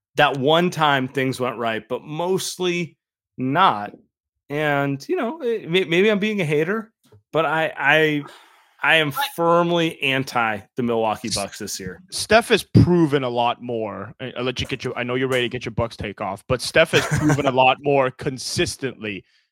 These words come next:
Speaker 2: than a lot of these guys, just all the time, every time. And because he's six two and he's shorter than a lot of just normal people out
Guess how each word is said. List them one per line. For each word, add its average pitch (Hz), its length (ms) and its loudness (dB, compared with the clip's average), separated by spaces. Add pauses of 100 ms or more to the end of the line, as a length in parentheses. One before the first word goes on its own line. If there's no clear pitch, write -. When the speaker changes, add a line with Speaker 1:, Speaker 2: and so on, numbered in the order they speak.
(120)
Speaker 2:
than 160 140 2
a 151 80 2
lot 143 220 4
of 131 60 -2
these 113 200 -6
guys, 87 520 -8
just - 240 -12 (380)
all 165 260 6
the 175 100 0
time, 135 500 0
every 143 260 -2
time. 110 460 -4 (220)
And 147 120 -6
because 156 380 -2
he's 139 160 -8
six - 280 -4
two 110 380 -4 (380)
and 131 100 -6
he's 127 100 -4
shorter 160 380 2
than 135 120 -2
a 131 40 0
lot 127 240 4
of 127 80 -4
just 113 180 -10
normal 143 440 -4
people 120 320 -8
out 101 180 -8